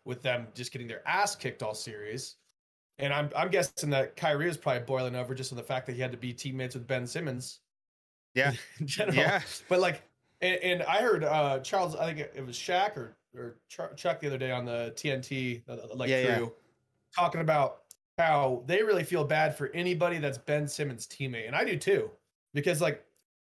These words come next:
Speaker 1: you, like, you're right. You gotta, you do have to be sensitive about mental issues, but, like, in the case of Ben Simmons, it's, it's just fucking, I'm over it, you know?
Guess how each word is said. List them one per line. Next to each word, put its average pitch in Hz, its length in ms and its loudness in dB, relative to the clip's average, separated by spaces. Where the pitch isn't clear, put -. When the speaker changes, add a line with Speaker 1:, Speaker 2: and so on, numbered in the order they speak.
Speaker 1:
you, 185 300 -2
like, 214 160 0
you're 240 100 -2
right. 139 240 2
You 143 80 -6
gotta, 214 220 4
you 202 60 -2
do 196 100 0
have 220 120 4
to 214 40 -8
be 185 80 -2
sensitive 151 340 -2
about 131 200 0
mental 127 240 -2
issues, 120 200 -8
but, 120 160 -6
like, 123 240 -4
in 147 80 2
the 147 80 4
case 208 260 0
of 185 60 0
Ben 175 180 4
Simmons, 147 400 -2
it's, 135 160 -4
it's 143 160 -2
just 208 160 -2
fucking, 214 340 0
I'm 156 140 2
over 143 260 0
it, 90 140 -12
you 139 80 -4
know? 131 200 -2